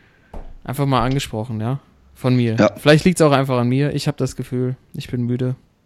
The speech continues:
Speaker 2: Ja.
Speaker 1: Jungs, gesagt, ganz ehrlich, deshalb, ähm, fangen wir doch mal damit an. Ich glaub, das könnte das Ganze hier ein bisschen in Schwung bringen, nochmal zu gucken,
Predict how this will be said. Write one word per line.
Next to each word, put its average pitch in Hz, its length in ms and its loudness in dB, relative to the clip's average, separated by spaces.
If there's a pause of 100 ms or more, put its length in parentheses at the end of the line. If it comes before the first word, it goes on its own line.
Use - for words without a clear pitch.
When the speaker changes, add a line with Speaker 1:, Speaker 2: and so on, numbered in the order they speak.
(600)
Speaker 2:
Ja. - 140 0
Speaker 1:
Jungs, 120 320 -6
gesagt, 120 340 -8
ganz 113 140 -8
ehrlich, 117 260 -6
deshalb, 117 420 -8 (120)
ähm, 117 340 -8 (1300)
fangen 156 240 2
wir 180 60 4
doch 170 140 2
mal 156 160 2
damit 139 380 2
an. 185 400 2 (160)
Ich - 100 -14
glaub, 147 160 0
das - 220 -6
könnte 202 260 4
das 156 160 -2
Ganze 156 240 -2
hier 151 100 0
ein 143 40 -4
bisschen 143 240 -4
in 139 80 -2
Schwung 143 260 -2
bringen, 135 360 0 (460)
nochmal 131 220 4
zu 143 80 0
gucken, 151 560 -2